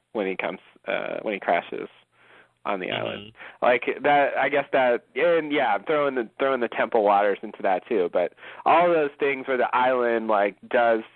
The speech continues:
Speaker 1: you know, does something with your body. <laughs>
Speaker 2: What
Speaker 1: Um,
Speaker 2: now?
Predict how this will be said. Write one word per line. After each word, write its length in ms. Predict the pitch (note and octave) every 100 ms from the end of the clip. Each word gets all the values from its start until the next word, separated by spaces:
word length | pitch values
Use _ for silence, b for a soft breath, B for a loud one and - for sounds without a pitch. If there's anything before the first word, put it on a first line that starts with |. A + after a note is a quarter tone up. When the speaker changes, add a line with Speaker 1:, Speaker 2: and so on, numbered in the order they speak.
| -
Speaker 1:
you 260 | G#2+ A2 A#2+
know, 220 | G2+ G2
does 240 | A#2 G#2+ -
something 360 | G#2 G2+ G2 F#2+
with 140 | F#2+
your 120 | G#2+ E2 -
body. 540 | F2+ F#2 F2+ F2+ F2 B
<laughs> 40 | B B B B B _ _ _ _ _ _ B B B B B B - -
Speaker 2:
What 320 | F3 A#2 D3+ G3+
Speaker 1:
Um, 60 |
Speaker 2:
now? 280 | A#3 C#4+ D4+